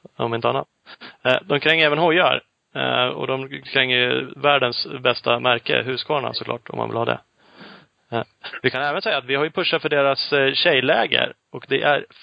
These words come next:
Speaker 2: fullbokat nu. Femtio anmälda tjejer till deras läger tjugoåttonde och tjugonionde maj
Speaker 1: Ja,
Speaker 2: på
Speaker 1: det är
Speaker 2: Årsunda
Speaker 1: fantastiskt.
Speaker 2: banan.
Speaker 1: Jag är osäker på exakt hur mycket vi ska sträcka upp på oss, men jag ju skulle tippa på att det är typ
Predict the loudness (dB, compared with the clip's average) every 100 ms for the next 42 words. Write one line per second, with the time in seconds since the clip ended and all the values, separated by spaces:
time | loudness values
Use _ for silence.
0 | -4 -2 0 -4 -10 -6 0 0 -2 -4
1 | -4 -4 -6 0 0 0 -4 0 2 4
2 | 2 2 2 2 2 2 2 2 0 2
3 | 2 2 0 -6 -4 -4 -4 -4 -4 -2
4 | 0 2 4 4 2 2 2 2 0 2
5 | 2 0 -6 -4 -2 0 0 -2 -2 -4
6 | -4 -10 -2 0 0 -4 2 0 2 0
7 | 0 -2 -2 2 6 6 4 0 -4 -8
8 | -8 -4 2 4 4 2 0 -2 -6